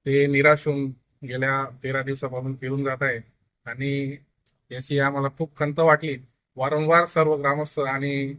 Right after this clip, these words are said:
कॉलनी परिसरातील, परिसरातील नागरिक आम्हाला फोन करून रोज समस्या सांगायचे, पण आमच्याकडे त्यांना आम्ही तर स्वतः सरपंच म्हणून किंवा सर्व सरपंच स्वतः दाखले देत नाही. दाखले द्यायला ग्रामसेवकच लागतात. त्याच्यामुळे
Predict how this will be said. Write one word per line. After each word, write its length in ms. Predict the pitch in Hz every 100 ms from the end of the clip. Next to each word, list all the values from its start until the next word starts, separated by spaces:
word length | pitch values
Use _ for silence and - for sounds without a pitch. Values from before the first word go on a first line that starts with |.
| _
कॉलनी 160 | 127 139
परिसरातील, 440 | 139 139 135 131
परिसरातील 760 | 127 - _ 131 135 135 120 120 -
नागरिक 320 | 117 - 131 _ _ _ _ _ _ _
आम्हाला 280 | 131 135 147
फोन 300 | 143 147 147
करून 360 | 147 147 147 151 - _ _ -
रोज 220 | 139 147 143
समस्या 400 | 147 143 139 147
सांगायचे, 360 | 143 131 127
पण 200 | 123 135
आमच्याकडे 1500 | 135 143 147 139 143 139 _ _ _ _ _ 131 135 143 147 - _ _ _ _
त्यांना 240 | 143 147 147
आम्ही 240 | 151 160 151
तर 80 |
स्वतः 500 | 151 - 151 156 151 147 - _ -
सरपंच 380 | 160 143 135 131
म्हणून 360 | 143 135 131 131
किंवा 260 | 135 135
सर्व 380 | 143 147 135 131 139 _ _ _ _ -
सरपंच 400 | - 131 147 151
स्वतः 280 | 156 156 143
दाखले 320 | 147 147 160
देत 160 | 165 156
नाही. 220 | 151 117 -
दाखले 320 | 131 135 147
द्यायला 320 | 139 131 135 139 -
ग्रामसेवकच 680 | 147 123 131 143 147 139 147
लागतात. 320 | 139 139 139 120 _ _ _ -
त्याच्यामुळे 540 | 135 143 143 147 147